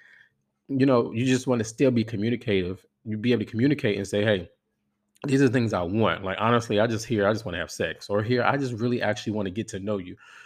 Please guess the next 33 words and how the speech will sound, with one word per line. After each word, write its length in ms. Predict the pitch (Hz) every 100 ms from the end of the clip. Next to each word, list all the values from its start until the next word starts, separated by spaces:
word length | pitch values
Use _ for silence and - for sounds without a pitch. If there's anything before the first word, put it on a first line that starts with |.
| _
You 80 | 120
know 100 | 135
what? 120 | 131
I 80 | 120
just 160 | 127 110
want 200 | 117 110
somebody 340 | 101 104 101
just 180 | 98 95
to 60 | 95
be 80 |
able 100 | 92
to 60 | 85
travel 380 | - 101 98 90
with, 240 | 90 92
grow 220 | 87 107
with, 260 | 95 95 90 _ _ _ _ -
you 100 | 127
know, 160 | 98
find, 680 | - - 113 113 117 110 101 -
find, 360 | - 123 85 -
find 240 | 110 120
that 120 | 107 92
niche 460 | 95 104 - - - - -
and 100 | 98
see 120 | - 113
if 100 | 101
it 60 |
works." 480 | 85 113 90 - - _ _ _
Even 380 | - 139 160 143 -
if 260 | 131 127 117 -
it's 220 | 120 113
something 680 | - - 113 113 113 107 98
that, 380 | 101 101 98